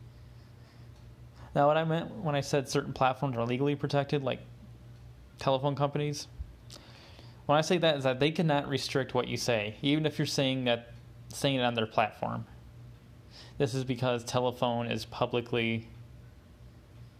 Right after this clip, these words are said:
or that's because telephone is a, uh, public utility,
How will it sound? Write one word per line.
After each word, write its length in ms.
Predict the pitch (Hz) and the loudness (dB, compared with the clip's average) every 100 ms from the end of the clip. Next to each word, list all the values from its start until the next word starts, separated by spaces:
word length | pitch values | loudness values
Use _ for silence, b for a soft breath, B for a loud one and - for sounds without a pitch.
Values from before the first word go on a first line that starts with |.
| - - - - - - - - - - - - - | -20 -20 -20 -20 -20 -20 -20 -20 -20 -20 -20 -20 2
or 260 | 135 123 120 | 4 4 2
that's 200 | 135 - | 0 0
because 260 | 135 127 110 | -2 -2 0
telephone 560 | 135 123 117 123 120 | 0 0 0 0 0
is 640 | 117 117 113 110 110 - 143 | 0 0 0 -4 -6 -10 -4
a, 380 | 123 110 107 | 0 2 2
uh, 260 | 101 98 - - | 0 0 -4 -2
public 380 | - 139 123 - | 2 2 2 -2
utility, 560 | 113 123 110 104 - | -2 0 0 -2 -10